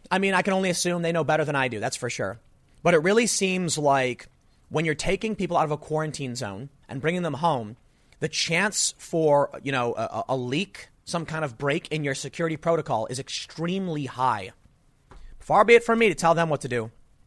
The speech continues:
They, they say, uh, they go on to say a bunch of the same stuff. I get it. They say, "Dire coronavirus warnings from Britain's top experts." I'll just read some of these and then we'll wrap this one up. Just, uh, leading virologists and infectious disease specialists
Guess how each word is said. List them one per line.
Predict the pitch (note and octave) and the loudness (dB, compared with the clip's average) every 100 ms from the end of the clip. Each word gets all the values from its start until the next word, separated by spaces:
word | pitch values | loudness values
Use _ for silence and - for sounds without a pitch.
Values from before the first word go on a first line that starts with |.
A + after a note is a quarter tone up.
| _ _ _ _ _ - | _ _ _ _ _ -4
They, | C#3 C3 | -2 0
they | C3+ | -2
say, | C3 D#3 C#3 | 0 2 4
uh, | B2 A2+ | 2 2
they | D3 | 0
go | F3 | 0
on | F3+ | 2
to | |
say | E3+ | 2
a | D3 | 0
bunch | C#3 | 0
of | C#3 | -2
the | A#2+ | -4
same | A2+ A2 | -6 -6
stuff. | - A2 | -6 -4
I | A2+ | -4
get | G#2+ A2 | -4 -8
it. | - _ _ _ _ - - - - - | -10 _ _ _ _ -20 -20 -20 -20 -2
They | C#3+ | 0
say, | - C#3 B2+ | 2 2 4
"Dire | C3+ D#3+ D#3 | 8 8 6
coronavirus | D3+ D3+ D3 D3 C#3+ | 4 4 6 6 4
warnings | C3 C#3+ D3 D3 | 0 2 2 0
from | D3 B2 | -4 -2
Britain's | C#3+ B2+ | -2 -2
top | - A#2+ - | -4 -4 0
experts." | - - A#2+ - | -2 0 -4 0
I'll | E3 | -2
just | G3 G#3 | 0 0
read | F#3+ | 2
some | F3 | 0
of | D3 | 0
these | C3+ B2 | -2 -2
and | C3 | -2
then | C3 | 0
we'll | C3 | 0
wrap | B2 | 0
this | B2+ | -4
one | B2+ B2 | -4 -2
up. | A2+ - | -4 -4
Just, | A#2+ - | -6 -2
uh, | A2+ G#2+ G#2 - - - - - | -2 -2 -6 -14 -20 -20 -10 2
leading | G3+ A3+ | 4 8
virologists | F#3+ F#3 F#3 F3 D#3+ | 8 10 8 4 -2
and | |
infectious | D3 D#3+ - D#3 | 0 2 2 -4
disease | C#3+ D3 C#3+ | -2 -2 -2
specialists | - D3+ D#3+ C3+ - - | 0 0 2 -2 -2 -6